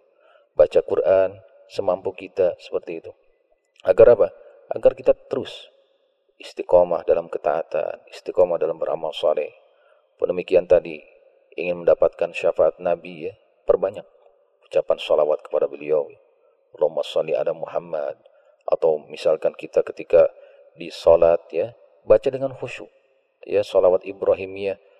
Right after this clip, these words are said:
Jadi bukan hanya sekedar lisan saja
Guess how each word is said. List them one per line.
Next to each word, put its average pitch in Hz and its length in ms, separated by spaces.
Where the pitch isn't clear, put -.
Jadi 104 160
bukan 98 300
hanya 95 260
sekedar 90 500
lisan 87 460
saja 82 420